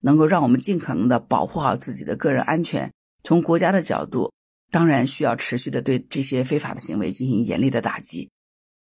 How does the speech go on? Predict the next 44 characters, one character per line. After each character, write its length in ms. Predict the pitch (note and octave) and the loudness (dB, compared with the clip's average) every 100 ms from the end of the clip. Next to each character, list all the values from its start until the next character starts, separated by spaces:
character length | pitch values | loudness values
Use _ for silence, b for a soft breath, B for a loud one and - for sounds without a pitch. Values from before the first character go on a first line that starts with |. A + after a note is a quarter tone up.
| _ | _
只 120 | - | 2
有 120 | A#3 D#3+ | 4 4
这 120 | A3 | 4
样 160 | F3+ | 2
子 160 | C#3+ C3+ | 2 -4
才 180 | - C#3 | -8 -4
能 140 | C#3 | 2
让 120 | D#3 | 2
我 60 | C#3 | 2
们 80 | G2 | 2
的 80 | C3+ | 0
生 180 | D3+ | 0
存 180 | D3+ C#3 | 0 0
环 240 | C3 - B2 | 0 0 0
境 220 | C3 G2+ _ _ _ - | 0 -2 _ _ _ -2
更 140 | C#3+ | 0
加 140 | C3 | 2
的 100 | C3 | 0
安 220 | - B2 B2+ | 0 2 2
全。 180 | - - _ _ _ _ - | 2 -8 _ _ _ _ -6
你 100 | B2 | -4
觉 180 | B2 A2 | 0 2
得 120 | B2 | 4
呢？ 180 | B2 - _ _ _ | 4 2 _ _ _
关 120 | D3+ | 2
于 60 | D#3 | 4
本 120 | C3+ | 2
期 120 | - | -4
话 180 | D3 D3+ | -2 -4
题， 180 | C3+ C3 | 0 4
你 80 | C3 | 6
有 100 | A#2+ | 4
什 140 | B2 | 2
么 60 | B2 | 0
想 220 | - A#2+ | 0 -2
法？ 160 | A#2+ - | -4 -4
欢 200 | C#3+ C#3 | 2 4
迎 100 | C3 | 6
在 160 | C3 | 4
评 160 | A2 B2+ | 2 4
论 100 | C3+ | 4
区 160 | C3+ C3 | 4 0
留 140 | A#2+ | 2
言。 280 | B2 A#2+ | 4 2